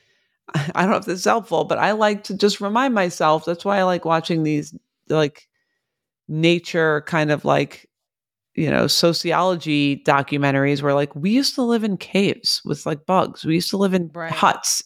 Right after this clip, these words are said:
Speaker 1: and tents, and, like, our floors weren't finished, and they didn't even think that the finished floors were, like, an option.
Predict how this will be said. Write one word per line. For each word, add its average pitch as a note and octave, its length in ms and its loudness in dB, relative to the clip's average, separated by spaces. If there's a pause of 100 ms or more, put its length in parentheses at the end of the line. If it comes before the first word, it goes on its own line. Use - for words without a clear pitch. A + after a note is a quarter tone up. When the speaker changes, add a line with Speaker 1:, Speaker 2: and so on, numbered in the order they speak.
Speaker 1:
and D3 200 -6
tents, - 520 0
and, C#3+ 240 0
like, C#3+ 280 -2 (800)
our D#3 80 0
floors F#3+ 360 0
weren't F#3 220 0
finished, - 560 -2 (100)
and D3 360 0 (960)
they E3+ 180 2
didn't F#3+ 220 2
even F3+ 300 0
think F3+ 260 -2 (480)
that E3+ 180 0
the E3+ 160 0 (300)
finished F3 280 2
floors E3+ 400 0
were, D#3+ 240 0
like, D#3+ 140 -2
an F3+ 80 0
option. - 300 0